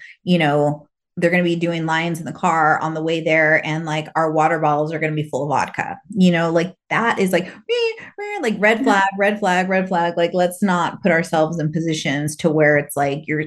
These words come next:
Speaker 1: like, you're trapped in the room with the enemy, you know, and, like, the devil staring at you, like, "Here,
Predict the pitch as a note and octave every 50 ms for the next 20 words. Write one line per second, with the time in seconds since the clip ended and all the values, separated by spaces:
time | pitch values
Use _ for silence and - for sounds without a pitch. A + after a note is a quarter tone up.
0 | D3+ - D#3+ D#3 D#3 - - - - - _ - F3+ E3+ - - D#3 D3+ - -
1 | G3+ F#3+ F#3+ G3 G#3+ A#3+ A#3 G3 E3 D#3 E3 D#3 - - - F#3 F#3 F#3 F#3 -
2 | _ _ _ - F3+ F3 - - G3+ G3+ F#3 F3 D#3 D3+ C#3+ D3 D3+ - _ -
3 | - F3 F3 E3 D#3+ D#3+ D#3+ F3 F#3+ G#3 - D#3 E3 E3+ E3+ E3+ D#3 - D#3 D3+
4 | D#3 D#3+ - E3 D#3+ E3+ E3+ F3 F3 E3+ D#3+ D#3 - - E3+ F3 E3+ E3 D#3+ D3+
5 | C#3+ - - D#3 D#3 D3+ D3 C#3+ C#3+ D3 D3+ - - E3+ E3 D#3 D3+ D3+ -